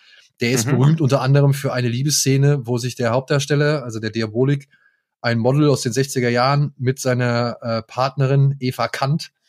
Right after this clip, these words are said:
Speaker 1: ähm, in Geldscheinen liebt. Die
Speaker 2: Mhm.
Speaker 1: haben irgendwie zwei Millionen geklaut und dann gibt's so eine Liebesszene in diesen Geldscheinen drin und die geht relativ lang.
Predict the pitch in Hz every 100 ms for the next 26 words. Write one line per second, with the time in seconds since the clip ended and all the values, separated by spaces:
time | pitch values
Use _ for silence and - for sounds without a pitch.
0 | _ _ _ _ _ 131 127 123 120 123
1 | 143 _ 131 120 147 185 147 120 113 113
2 | 110 - - _ _ _ _ _ _ 117
3 | 113 139 135 131 - 135 139 135 156 160
4 | 147 156 160 160 135 131 139 147 135 147
5 | 156 - 147 143 156 143 139 135 143 156
6 | - 113 107 110 107 117 117 139 135 135
7 | 117 113 123